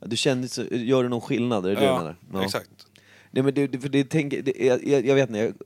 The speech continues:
Speaker 1: jag, osökt kommer jag tillbaka till Saving Private, Private Ryan. För där är liksom, man får ett skott, jag vill säga, man får ett skott i... Får man ett skott i armen, ja, då kan du ju binda det. Du kan få lite morfin och så kan du fortsätta, liksom,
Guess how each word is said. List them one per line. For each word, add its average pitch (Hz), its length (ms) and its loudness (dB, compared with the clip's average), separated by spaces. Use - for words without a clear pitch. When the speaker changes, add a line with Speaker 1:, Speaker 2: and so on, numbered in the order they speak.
Speaker 1:
jag, 139 180 -4
osökt 117 360 0
kommer 104 160 -4
jag 98 60 -2
tillbaka 98 280 0
till 95 80 -8
Saving 98 380 -4
Private, 92 380 -2
Private 104 440 -2
Ryan. 104 280 2
För 113 100 -10
där 127 180 8
är 135 100 2
liksom, 113 260 -2
man 117 160 -2
får 156 320 0
ett 127 120 -6
skott, 131 380 0
jag 123 100 0
vill 143 220 -2
säga, 151 120 0
man 135 100 -2
får 139 120 -2
ett 123 80 -2
skott - 320 -2
i... 92 180 -4
Får 147 80 0
man 156 80 4
ett 151 80 -2
skott 151 220 2
i - 20 -2
armen, 156 340 8
ja, 143 140 6
då 135 100 -2
kan 160 120 -2
du 139 60 0
ju 135 60 2
binda 127 480 6
det. 90 140 6
Du 107 120 -2
kan 131 180 -2
få 147 120 -2
lite 120 140 -6
morfin 127 420 2
och 104 80 -6
så 110 60 -10
kan 113 100 -2
du 107 60 -2
fortsätta, 98 440 -6
liksom, 87 380 -8